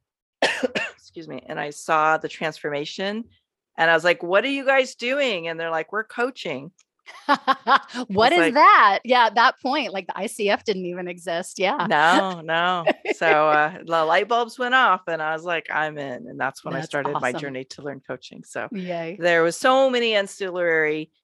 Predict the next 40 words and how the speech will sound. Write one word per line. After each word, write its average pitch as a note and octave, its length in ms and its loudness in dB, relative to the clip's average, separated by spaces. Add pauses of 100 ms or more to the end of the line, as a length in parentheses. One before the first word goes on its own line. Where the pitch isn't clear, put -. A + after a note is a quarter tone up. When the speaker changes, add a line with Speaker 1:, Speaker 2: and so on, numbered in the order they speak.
(140)
Speaker 1:
gifts - 400 0
that C3 340 -4
that C#3+ 220 -4
man, C3+ 380 -8 (100)
uh, C3+ 140 -6
brought - 280 -8
to - 100 -20
the - 100 -14
world. - 220 -12 (240)
Speaker 2:
Yes. E3 300 -6
Speaker 1:
Spencer, G#3+ 540 -2 (180)
thank C#4 260 -6
you F3 80 -16
so - 360 -2
much D#3+ 260 -4
for D#3+ 180 -4
bringing D#3 540 -8
so - 380 -2
many G3+ 180 -4
extraordinary D#3 500 -6
insights D3+ 540 -6
today. C#3 520 -2
And D#3 120 -4
again, F#3+ 280 0
as F3 100 -6
you're F3 120 -4
listening E3 360 -8
in, D3 320 -6
I E3+ 320 -10 (380)
highly A#3+ 500 0
recommend, D3 580 -2 (440)
if - 160 -12
you F3+ 140 -6
know F#3 380 4
it F#3 120 -4
is F#3 140 -6
time D#3+ 240 -4
to D#3+ 80 -16
shatter C#3+ 340 -2
limits, D3 380 -8